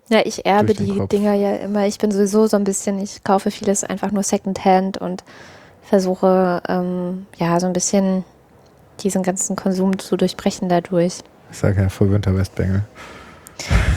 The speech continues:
Speaker 1: Naja, ja, es ist ja, ich bin halt auch sehr grün sozialisiert. Das kommt bei mir dazu. Ich war mit achtzehn Jahren in der Grünen Jugend und hab da, bis ich vierundzwanzig war, äh, rumgewurstelt und gekämpft und war da im Bundesvorstand und ich weiß nicht was. Also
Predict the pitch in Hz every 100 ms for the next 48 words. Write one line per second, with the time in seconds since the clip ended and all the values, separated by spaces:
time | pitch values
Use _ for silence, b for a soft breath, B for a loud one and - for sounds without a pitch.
0 | - 214 208 196 214 196 - - - -
1 | 175 190 185 - - 190 185 190 - 226
2 | 202 - 190 185 - 180 180 185 - -
3 | 196 208 175 165 - 170 165 165 - 170
4 | - - 202 196 190 185 175 - 190 -
5 | 185 185 - 190 - 202 190 185 196 196
6 | 190 196 196 - 208 185 180 226 208 -
7 | 196 B B B B B B - 202 185
8 | - 202 - 208 196 202 - 185 208 -
9 | 196 196 196 196 - 185 185 - 226 220
10 | 185 175 - 190 196 180 185 - 190 196
11 | - - 180 190 185 190 185 190 185 190
12 | 185 - - 180 180 - 180 180 185 -
13 | 196 - 180 - 180 - 175 - 185 190